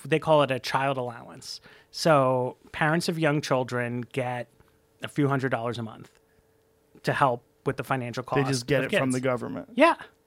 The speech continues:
Speaker 2: And where's the money come from?
Speaker 1: Like taxes. Where, I mean, where does money come from?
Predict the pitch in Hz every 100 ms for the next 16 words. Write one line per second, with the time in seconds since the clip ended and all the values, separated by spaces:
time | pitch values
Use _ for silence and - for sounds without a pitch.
0 | - 131 131 139 131 135 127 123 120 113
1 | - 107 123 _ _ _ - 139 - 180
2 | 262 - 107 110 135 131 127 143 143 139
3 | 160 147 160 160 170 226 - 120